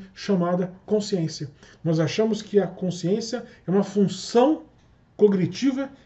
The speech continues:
diferente da memória. E não é. Não é. E aí nós atribuímos à própria consciência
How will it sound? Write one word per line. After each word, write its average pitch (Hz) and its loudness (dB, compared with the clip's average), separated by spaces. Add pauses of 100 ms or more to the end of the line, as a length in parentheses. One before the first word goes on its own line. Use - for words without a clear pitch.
(120)
diferente 220 2
da 135 -4
memória. 110 -4 (220)
E 226 -2
não 254 2
é. 208 2 (460)
Não 214 2
é. 202 -2 (640)
E 180 8
aí 226 10
nós 233 4
atribuímos 254 8
à - 4
própria 220 4
consciência 185 -2